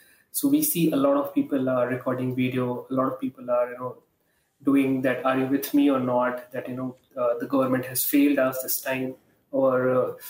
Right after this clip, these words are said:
medical system has collapsed. And, and we should be blaming, you know, we should be blaming. Why, you know, see, half of a million cases are coming every day. And that too, when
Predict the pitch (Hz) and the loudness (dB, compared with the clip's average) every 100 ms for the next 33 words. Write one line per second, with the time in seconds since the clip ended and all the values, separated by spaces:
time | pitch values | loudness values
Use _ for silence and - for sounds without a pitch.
0 | - - - 135 135 139 139 - 131 131 | -18 -8 -2 0 0 -2 -4 -4 -4 -4
1 | 127 135 135 139 - - - - _ _ | -4 0 2 0 -2 -6 -8 -16 _ _
2 | - 170 180 - - _ - 170 - - | -2 0 0 -4 -12 _ -16 -16 -16 -20
3 | _ 180 190 220 220 262 214 226 120 117 | _ 0 2 2 2 2 2 2 2 -2
4 | 113 117 127 - 156 - 180 175 143 131 | -4 -6 -4 2 2 2 0 2 2 0
5 | 131 131 139 160 190 190 156 156 170 175 | -2 -2 0 2 2 0 0 2 2 0
6 | 170 - _ _ _ - - 202 160 - | -4 -16 _ _ _ -2 -2 -2 -4 -8
7 | - - 180 190 185 - 175 160 156 160 | -6 -2 0 0 -2 -2 2 4 4 2
8 | 156 147 156 156 147 147 139 135 139 - | 2 0 0 0 0 -2 -2 -4 -6 -6
9 | 120 - - _ _ - _ _ _ _ | -8 -10 -14 _ _ -20 _ _ _ _
10 | - 165 160 160 - 233 233 - - 156 | -2 0 2 0 0 2 2 0 -4 -2
11 | 175 196 - | 0 0 -6